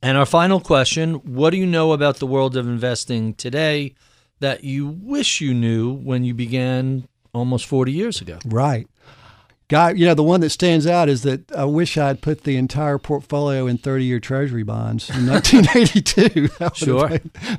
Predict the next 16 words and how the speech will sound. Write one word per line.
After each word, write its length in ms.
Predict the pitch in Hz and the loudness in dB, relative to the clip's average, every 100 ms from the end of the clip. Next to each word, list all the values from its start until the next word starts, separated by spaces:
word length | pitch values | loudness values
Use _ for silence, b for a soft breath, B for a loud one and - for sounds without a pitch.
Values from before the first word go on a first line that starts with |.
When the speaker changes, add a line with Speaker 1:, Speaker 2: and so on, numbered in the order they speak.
| - | 0
Speaker 2:
made 220 | 165 160 - | 2 2 2
everybody's 520 | 160 147 135 131 127 | 0 0 0 -2 0
Speaker 1:
There, 200 | 165 170 | 2 2
there 240 | 156 180 | 2 4
were 140 | 233 196 | 6 6
long 320 | 190 220 175 | 6 4 4
Speaker 2:
<laughs> 100 | - | 2
Speaker 1:
stretches 400 | 233 240 220 165 | 2 2 0 0
where 140 | 185 | 2
they 180 | 170 180 | 2 2
were 140 | 180 160 | 2 2
beating 260 | 190 185 | 2 0
stocks, 440 | - 233 277 - 156 | 0 0 0 -2 -2
weren't 220 | 196 214 | -4 -4
there? 160 | 107 | -2
Speaker 2:
Yeah. 120 | 90 | 0